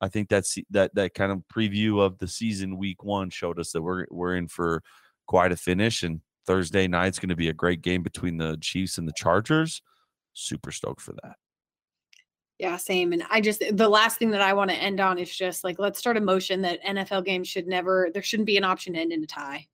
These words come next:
Speaker 2: I hate ties. I hate
Speaker 1: <laughs> I like
Speaker 2: I
Speaker 1: a
Speaker 2: hate
Speaker 1: re-
Speaker 2: that for, I hate that for the next, like, five months, we have to say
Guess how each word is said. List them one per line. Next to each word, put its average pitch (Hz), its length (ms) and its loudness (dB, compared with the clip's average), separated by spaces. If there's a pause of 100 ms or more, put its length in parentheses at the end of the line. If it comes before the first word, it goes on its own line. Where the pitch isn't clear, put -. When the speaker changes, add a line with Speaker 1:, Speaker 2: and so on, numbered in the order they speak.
Speaker 2:
I 180 60 -4
hate 180 260 0
ties. 143 540 -8
I 156 100 -6
hate - 240 2 (280)
Speaker 1:
<laughs> 339 120 6 (1000)
I 196 100 8
like 226 140 10
Speaker 2:
I 285 80 10
Speaker 1:
a - 0 -
Speaker 2:
hate 214 60 10
Speaker 1:
re- - 100 8
Speaker 2:
that - 400 2
for, 247 180 8 (240)
I 254 80 6
hate 285 200 6
that 269 100 4
for 240 100 4
the 220 100 4
next, 226 680 2 (340)
like, 214 260 2 (320)
five 226 420 6
months, 208 680 -6
we 214 220 -4
have 202 300 -2
to 190 100 -12
say 175 540 -4